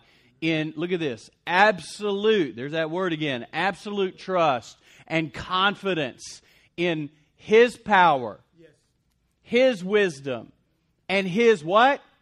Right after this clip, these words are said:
Speaker 1: Goodness. That's what we talked about last week as a part of your confession, that God is good.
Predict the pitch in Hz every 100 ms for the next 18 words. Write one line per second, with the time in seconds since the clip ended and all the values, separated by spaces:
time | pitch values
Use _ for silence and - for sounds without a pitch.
0 | _ _ _ - 120 240 262 208 143 165
1 | 147 160 160 175 160 160 160 147 185 196
2 | 165 135 120 110 151 147 156 156 151 151
3 | 180 - 127 113 110 139 147 165 131 175
4 | 185